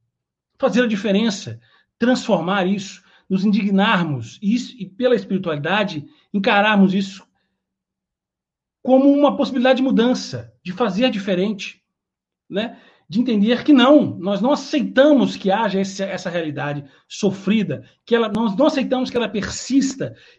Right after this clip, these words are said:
e que as consequências que ela traz, né, ou as, o sofrimento que ela revelou, que ela tirou da invisibilidade, que isso tudo nos faça refletir sobre isso. E ela provoca questionamentos, novamente questionamentos,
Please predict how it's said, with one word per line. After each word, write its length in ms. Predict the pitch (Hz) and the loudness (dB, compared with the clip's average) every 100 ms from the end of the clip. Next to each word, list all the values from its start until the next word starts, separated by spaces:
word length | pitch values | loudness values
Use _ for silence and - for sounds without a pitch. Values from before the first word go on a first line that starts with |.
| - | -10
e 80 | |
que 100 | 185 | -6
as 140 | 220 - | -6 -4
consequências 880 | 262 277 - 202 - 269 302 214 196 | 0 0 0 -4 0 2 2 0 -6
que 80 | 185 | -6
ela 140 | 147 | -6
traz, 600 | - 175 190 143 - - _ _ | -6 -4 -2 -4 -10 -18 _ _
né, 240 | - 180 190 - _ | -6 -4 -6 -14 _
ou 240 | 185 202 196 | 2 6 6
as, 480 | 175 151 135 117 _ - | 4 -2 -6 -10 _ -16
o 80 | - | -4
sofrimento 560 | 254 202 202 233 214 | -2 0 2 2 2
que 80 | 196 | 2
ela 140 | 202 180 | 2 4
revelou, 600 | 147 202 185 156 196 202 | 4 4 2 4 4 4
que 80 | 196 | 2
ela 100 | 185 | 0
tirou 240 | 190 196 | 0 0
da 100 | 202 | 0
invisibilidade, 920 | 190 185 165 160 139 156 214 156 113 - _ _ _ | 0 -2 -4 -8 -6 -4 -4 -6 -10 -16 _ _ _
que 120 | - 254 | -6 -4
isso 200 | 262 196 | -2 -2
tudo 240 | 240 233 | -2 -2
nos 280 | 220 - - | -4 -8 -10
faça 520 | - 233 254 196 185 | -2 0 0 -2 -2
refletir 600 | 143 196 190 202 196 285 | 0 0 -2 -6 0 0
sobre 300 | - 196 143 | 2 -2 -4
isso. 300 | 113 - _ _ - 95 - | -6 -12 _ _ -14 -14 -2
E 80 | 196 | 2
ela 140 | 247 | 2
provoca 640 | 233 208 143 185 208 214 - | 4 2 4 4 4 0 -8
questionamentos, 1120 | - 247 - 254 254 226 240 196 110 - - _ _ _ _ _ _ _ _ | -2 0 0 0 2 2 2 0 -4 -16 -20 _ _ _ _ _ _ _ _
novamente 480 | 113 202 214 202 - | -2 0 2 0 -2
questionamentos, 720 | 226 - 254 208 220 196 | -10 -10 -8 -6 -8 -12